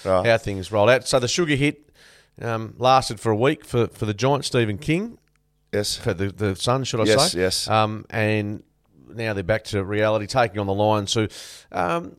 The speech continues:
Speaker 2: interesting, I didn't see much of that game against Geelong, but they really had to battle a, a two-goal win, which was
Speaker 1: Just looking at the scoreboard, you'd think that's not the game you thought you'd be watching.
Speaker 2: No, no, it was a low-scoring affair, didn't really, you know, live up to what we expected, but
Speaker 1: Will,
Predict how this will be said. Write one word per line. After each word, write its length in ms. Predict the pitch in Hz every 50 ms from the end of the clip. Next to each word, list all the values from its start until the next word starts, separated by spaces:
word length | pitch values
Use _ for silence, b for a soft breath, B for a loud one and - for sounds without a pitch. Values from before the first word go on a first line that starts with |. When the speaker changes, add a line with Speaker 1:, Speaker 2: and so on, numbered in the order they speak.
| -
Speaker 2:
interesting, 420 | - - 262 294 320 311 - - 170
I 40 |
didn't 140 | 214 262 240
see 140 | - 214 214
much 140 | 226 214 -
of 40 | -
that 120 | 151 135
game 160 | 139 135 123 120
against 280 | 113 110 107 95 -
Geelong, 300 | - 120 123 143 131 110
but 60 | 110 110
they 100 | 151 175
really 140 | 196 220 226
had 100 | 170 110
to 40 | 104
battle 500 | 82 - 123 143 147 117 98 92 - - -
a, 180 | 120 113 131
a 40 | 127
two-goal 500 | - - - 170 160 135 135 123 117 113
win, 300 | 117 127 117 104 110 110
which 260 | 113 - - - - B B B B B B B B B -
was 400 | 127 131 123 110 - - - - -
Speaker 1:
Just 180 | 143 147 - 165
looking 140 | 147 147
at 60 | 113 -
the 60 | -
scoreboard, 440 | - - 95 101 110 107 101 87 78
you'd 100 | 85 76
think 180 | - - 90 73
that's 220 | 87 87 - - -
not 180 | 92 92 - _ _ _ _ _
the 80 | - 90
game 280 | - 98 92 90 85 80
you 60 | 80
thought 220 | - - 87 - -
you'd 140 | 78 78 - _ _ _ _ _ _ _ -
be 120 | 85 82
watching. 340 | 82 92 85 - - 131 131
Speaker 2:
No, 400 | 135 147 156 160 151 120 82 - -
no, 160 | 101 131 135 123 98 90
it 140 | 98 85
was 160 | 90 104 - -
a 60 | 101
low-scoring 500 | 120 143 143 - - - 127 120 110 101
affair, 520 | 101 - - 113 113 113 113 110 110 113 - - - 98 98
didn't 300 | 110 131 135 131 113 87
really, 300 | 117 113 104 95 95 87 - -
you 80 | 117
know, 140 | 101 98 101 87
live 180 | 98 113 101 101
up 140 | 95 - -
to 100 | - 104
what 100 | 101 76
we 100 | 92 87
expected, 460 | 80 - - 123 120 - - 104 92
but 160 | 110 - - B B
Speaker 1:
Will, 160 | - 123 143